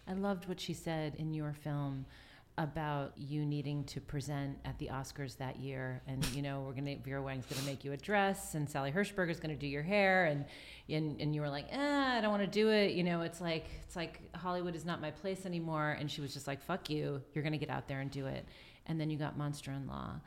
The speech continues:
And I think that this chapter of your acting career has been so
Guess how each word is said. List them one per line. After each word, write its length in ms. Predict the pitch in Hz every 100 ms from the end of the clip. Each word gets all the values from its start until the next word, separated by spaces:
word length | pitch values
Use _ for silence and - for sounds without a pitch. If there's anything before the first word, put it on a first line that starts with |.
| - - -
And 140 | 170 170
I 100 | 160
think 380 | 165 180 175 180
that 280 | 151 143 - - -
this 400 | 151 180 - - - -
chapter 600 | - 165 165 - 143 139
of 200 | - 135
your 640 | 139 156 147 143 139 135 -
acting 720 | 147 151 - 151 139 135 135 135 - - -
career 420 | - 160 156 143
has 160 | 143 147
been 200 | 156 151
so 680 | - - - 156 151 147